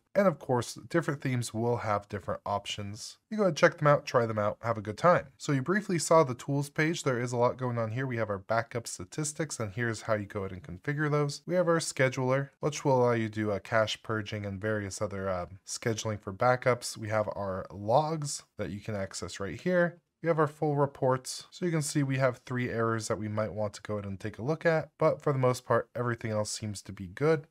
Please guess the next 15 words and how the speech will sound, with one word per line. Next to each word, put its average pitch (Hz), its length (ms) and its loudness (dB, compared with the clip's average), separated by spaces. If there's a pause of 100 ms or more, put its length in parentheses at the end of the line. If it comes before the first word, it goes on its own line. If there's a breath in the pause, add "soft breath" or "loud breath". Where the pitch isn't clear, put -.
And 165 160 4
then 147 120 4
like 120 240 2
we 110 120 0
saw, 101 220 2
we 98 140 -4
have 98 220 -6
that 98 180 -4
direct 85 340 -10
install. 156 540 0 (300 loud breath)
Last 190 200 6
but 156 100 -10
not 147 200 -4
least, 160 240 -4
configuration. 139 880 -2